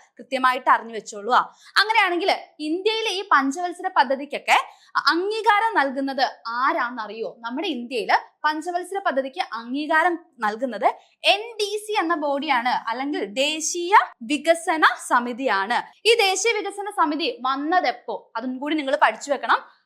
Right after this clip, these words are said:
ആയിരത്തി തൊള്ളായിരത്തി അമ്പത്തി രണ്ട് ഓഗസ്റ്റ് ആറിനാണ് എന്ത് വന്നിട്ടുള്ളത്? നമ്മുടെ എൻ ഡി സി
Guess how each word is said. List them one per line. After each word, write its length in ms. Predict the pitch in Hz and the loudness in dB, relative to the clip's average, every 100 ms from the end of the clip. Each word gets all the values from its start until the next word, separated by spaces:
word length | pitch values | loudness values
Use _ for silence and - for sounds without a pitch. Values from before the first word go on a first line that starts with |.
| - 269 | -4 2
ആയിരത്തി 680 | 311 349 359 349 381 415 | 2 2 -2 -4 -6 -4
തൊള്ളായിരത്തി 540 | 285 269 269 269 330 311 | -2 2 0 0 -8 -4
അമ്പത്തി 720 | 233 247 254 285 - 508 - _ 254 | -4 -2 -4 -4 -2 -2 -4 _ 0
രണ്ട് 360 | 214 190 190 277 - - - - _ _ _ - | 0 0 2 2 0 -16 -18 -18 _ _ _ 2
ഓഗസ്റ്റ് 720 | 269 294 294 349 349 - 508 679 - _ _ - - | 6 6 2 -4 -10 -4 0 0 -2 _ _ -10 0
ആറിനാണ് 720 | 240 262 311 415 427 277 269 | 4 6 6 6 2 -2 -2
എന്ത് 300 | 480 247 254 | -4 -6 -6
വന്നിട്ടുള്ളത്? 640 | 302 254 262 240 233 233 | -6 -6 -8 -6 -6 -4
നമ്മുടെ 420 | 226 220 226 453 - _ | -4 0 4 4 2 _
എൻ 260 | 254 285 330 | -8 -4 -2
ഡി 160 | 294 254 | -4 -8
സി 240 | - | -12